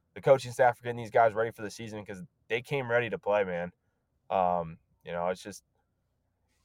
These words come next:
'cause Isaiah's gonna, he's gonna need some breaks, man. You, you're gonna feed the ball to him twenty-five times a game, twenty-five times a, a game. Like, having another back like Jesse to step up, get ten carries, twenty, twenty-one yards and two touchdowns, you know, that,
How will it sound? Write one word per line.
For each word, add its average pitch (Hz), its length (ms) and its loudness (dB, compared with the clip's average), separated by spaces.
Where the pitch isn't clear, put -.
'cause 143 140 4
Isaiah's 170 400 10
gonna, 180 240 2
he's 165 160 -4
gonna 214 160 -2
need 202 160 -6
some 196 120 -4
breaks, 165 300 2
man. 135 220 0
You, 143 100 -4
you're 160 160 -6
gonna 160 280 4
feed 175 200 -6
the 151 60 -6
ball 147 320 12
to 131 80 4
him 143 200 2
twenty-five 143 440 2
times 135 240 0
a 117 60 -6
game, 123 360 4
twenty-five 151 400 -2
times 127 280 -2
a, 98 80 -8
a 113 120 -2
game. 135 340 -2
Like, 107 160 -4
having 160 400 4
another 160 320 2
back 156 240 6
like 151 160 6
Jesse 160 280 0
to 139 80 -8
step 170 260 4
up, 160 140 4
get 165 180 -4
ten 170 240 -2
carries, 139 380 0
twenty, 170 300 -4
twenty-one 165 300 -2
yards 151 160 2
and 123 100 -12
two 160 120 -10
touchdowns, 110 580 -2
you 123 100 -6
know, 123 140 2
that, 147 160 8